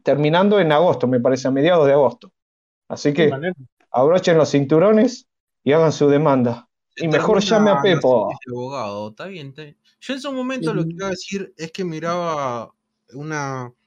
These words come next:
Speaker 3: una serie de mil novecientos noventa y cinco que daban antes, junto a N C I S y todas esas boludeces, que se llamaba yaj, o sea,
Speaker 1: yaj.
Speaker 3: J A G, o Justicia Naval, o Justicia Militar, que eran todas,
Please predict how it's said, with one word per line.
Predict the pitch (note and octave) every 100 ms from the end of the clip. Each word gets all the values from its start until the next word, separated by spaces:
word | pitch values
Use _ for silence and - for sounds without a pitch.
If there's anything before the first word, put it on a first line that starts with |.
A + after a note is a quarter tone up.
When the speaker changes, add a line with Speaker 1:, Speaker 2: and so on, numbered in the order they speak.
| _
Speaker 3:
una | D3+ E3+ D3+
serie | F3+ F#3 F3
de | C#3+
mil | C3+ F3
novecientos | F3 D#3 - F3+ F3+ E3
noventa | C#3+ E3+ F#3+ -
y | E3+
cinco | F#3 F#3+ E3+ D#3
que | A#2+
daban | C3 D3 D3+
antes, | D#3 D3 F3 - - _ _
junto | - D3+ C#3+ C3+
a | D3
N | D3+
C | - C#3+
I | C3+ D3+
S | D#3 C#3 -
y | G#2+
todas | C3 C3
esas | - G#2+
boludeces, | A2+ C3+ D#3+ D#3 F3 F3+ _ _ _ _ _
que | F#3+
se | E3+
llamaba | E3+ F3 E3+ F#3 F3+ E3+ E3 D#3 D3
yaj, | G3+ - - _ _ _ _ _ _ _
o | G#2+
sea, | - C#3+ C3 A#2 G#2+
Speaker 1:
yaj. | - B2 C3+ -
Speaker 3:
J | F3+ F3 D#3+ E3+
A | E3+
G, | F#3 G#3 -
o | D3
Justicia | - C3+ C3 F3+ F3
Naval, | D#3+ D#3+ F3 F3+ F3 C#3+
o | B2+ B2 A#2+
Justicia | - B2+ C#3 B2+
Militar, | D3 D3 D3+ D3 D3 D#3 _ _ _ _ _ _ _
que | F#3
eran | G#3 F#3+
todas, | G3+ A3 G3+ - - -